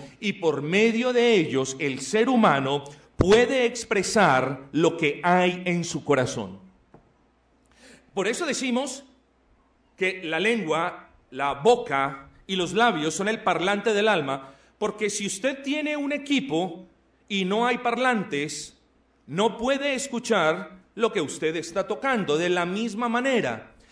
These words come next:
si nosotros no tuviésemos estos órganos, no podríamos exteriorizar lo que hay en nuestros corazones. Es en ese orden de ideas que le llamamos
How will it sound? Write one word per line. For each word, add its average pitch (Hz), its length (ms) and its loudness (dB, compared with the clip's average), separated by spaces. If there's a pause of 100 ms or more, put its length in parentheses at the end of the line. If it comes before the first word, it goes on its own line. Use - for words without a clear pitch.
(140)
si 160 80 -14
nosotros 214 440 0
no 226 160 0
tuviésemos 240 760 0
estos 233 340 -4
órganos, 165 460 2
no 180 140 -6
podríamos 214 560 -2 (300)
exteriorizar 185 1300 -2
lo 160 180 6
que 160 160 0
hay 165 280 0
en 180 40 -4
nuestros 180 380 -6
corazones. 214 540 -4 (260)
Es 226 140 -6
en 285 100 -6
ese 277 220 -6
orden 269 320 -4
de 285 80 -8
ideas 165 340 -4
que 240 80 -10
le 208 80 -6
llamamos 156 560 -4